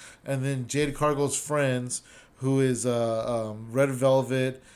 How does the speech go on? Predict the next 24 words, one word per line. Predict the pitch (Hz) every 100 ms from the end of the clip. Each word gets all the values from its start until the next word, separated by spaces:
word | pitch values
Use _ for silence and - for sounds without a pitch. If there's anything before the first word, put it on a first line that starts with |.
| -
since, | - 139 131 - - 135
um, | 127 120 117
What's | 127 123
Her |
Face | 131 131 120
is | 117
gone. | 120 123
'Cause | 131
I | 180
think, | 202 196
doesn't | 226 226 208
Red | 175
Velvet | 151 156 165
and | 165 131
Brandy | 127 135
team | 139 160 143
up? | 156
Didn't | 139 156
they | 175
used | 156
to | -
team | 160
up? | 165 139
Where, | 127 113